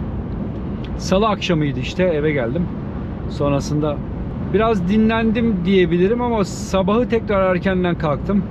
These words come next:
Dokuz saat molamı doldurur doldurmaz yola çıktım. Diğer yüklerimi, tır-, tırda olan yüklerimi indirdim.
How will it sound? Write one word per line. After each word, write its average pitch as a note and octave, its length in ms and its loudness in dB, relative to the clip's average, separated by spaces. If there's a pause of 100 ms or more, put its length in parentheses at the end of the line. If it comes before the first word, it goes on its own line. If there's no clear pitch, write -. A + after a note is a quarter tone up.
(120)
Dokuz D#3 240 -2
saat E3+ 300 0
molamı E3+ 360 2
doldurur F3+ 420 2
doldurmaz D#3+ 640 0 (1400)
yola D#3 240 2
çıktım. - 340 -2 (1300)
Diğer E3+ 240 4
yüklerimi, F3+ 600 2 (960)
tır-, C#3 300 -2
tırda D3+ 260 0
olan F3+ 220 2
yüklerimi F3 460 2
indirdim. D#3 500 0